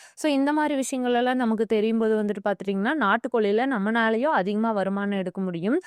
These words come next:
So, இந்த வீடியோவை ஃபுல்லா மறக்காம பாருங்க. So, இப்போ வாங்க வீடியோக்குள்ள போலாம். இந்த வீடியோல வந்துட்டு பார்த்துட்டிங்கன்னா, நாட்டுக்கோழிங்கள்ல வந்துட்டு வளர்க்குறக்கு ஒரு,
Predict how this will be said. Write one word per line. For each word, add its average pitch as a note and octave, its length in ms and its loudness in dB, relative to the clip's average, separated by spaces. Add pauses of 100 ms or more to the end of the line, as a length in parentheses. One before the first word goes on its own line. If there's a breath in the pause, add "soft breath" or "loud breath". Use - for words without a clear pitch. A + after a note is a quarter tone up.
(260 loud breath)
So, - 260 -2
இந்த C4+ 360 0
வீடியோவை A#3+ 720 0
ஃபுல்லா B3 500 0
மறக்காம A3 600 0
பாருங்க. F#3+ 580 0 (240 loud breath)
So, B3+ 240 0
இப்போ C4+ 320 -2
வாங்க A3+ 300 0
வீடியோக்குள்ள G#3 600 0
போலாம். F3+ 500 -2
இந்த D4 280 -2
வீடியோல B3 320 0
வந்துட்டு A3 280 -2
பார்த்துட்டிங்கன்னா, G3 520 -4 (100)
நாட்டுக்கோழிங்கள்ல A3+ 920 -2
வந்துட்டு G3 320 -4
வளர்க்குறக்கு G#3+ 580 -2
ஒரு, A#3+ 220 4